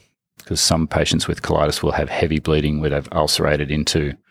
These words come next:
reasonable sized vessels. And in those patients, I take the inferior mesenteric artery if I think I'm gonna get enough length to get the surviving or at least perfused colon up to the surface.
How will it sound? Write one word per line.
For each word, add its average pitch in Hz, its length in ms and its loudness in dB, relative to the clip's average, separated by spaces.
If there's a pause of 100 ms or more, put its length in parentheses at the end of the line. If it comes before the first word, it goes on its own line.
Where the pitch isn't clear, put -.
(800)
reasonable 82 720 2
sized 76 420 2
vessels. 90 540 2 (220)
And 76 80 -2
in 76 80 2
those 80 260 2
patients, 76 400 -2
I 69 40 0
take - 320 -2
the 73 280 -2 (380)
inferior 73 340 -2
mesenteric 73 560 0
artery 73 400 0 (240)
if - 140 -4
I - 60 0
think - 260 0
I'm 73 140 0
gonna 73 160 0
get 71 160 0
enough 71 240 0
length 76 400 -2
to - 80 -10
get 73 240 -2
the 73 220 0
surviving 73 880 0
or 73 220 -4 (320)
at - 120 -10
least 76 280 -2
perfused 80 480 0
colon 73 340 0
up 71 180 -4
to - 100 -6
the 73 100 -8
surface. - 560 -6